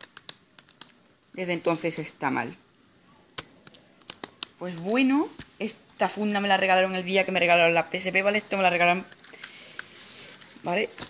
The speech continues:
El día de mi comunión, ¿vale? Y esto que tengo aquí, el cargador, ¿vale?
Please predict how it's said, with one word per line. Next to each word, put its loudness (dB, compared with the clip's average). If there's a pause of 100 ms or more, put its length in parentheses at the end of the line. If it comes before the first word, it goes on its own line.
(120)
El 0
día 0
de -4
mi -4
comunión, -6
¿vale? -2 (500)
Y -4 (300)
esto 0
que -6
tengo -4
aquí, -4
el -4
cargador, 0
¿vale? 2